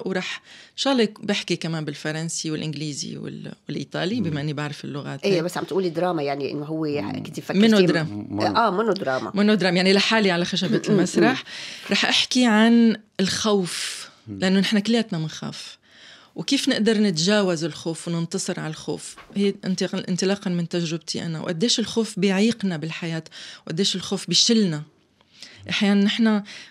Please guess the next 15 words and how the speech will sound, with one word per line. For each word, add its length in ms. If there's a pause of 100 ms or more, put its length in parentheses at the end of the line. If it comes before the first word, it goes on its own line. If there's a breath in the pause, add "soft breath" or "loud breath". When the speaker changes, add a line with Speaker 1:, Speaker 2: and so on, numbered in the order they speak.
Speaker 1:
خاصة 300
نحن 260
يمكن 360
السوريين، 560
ما 80
بعرف، 400 (200)
أنا 120
بعرف 320
عن 100
السوريين، 460
Speaker 2:
مهم. 80
Speaker 1:
نحن 240
عنا 280
خوف 460
رعب 400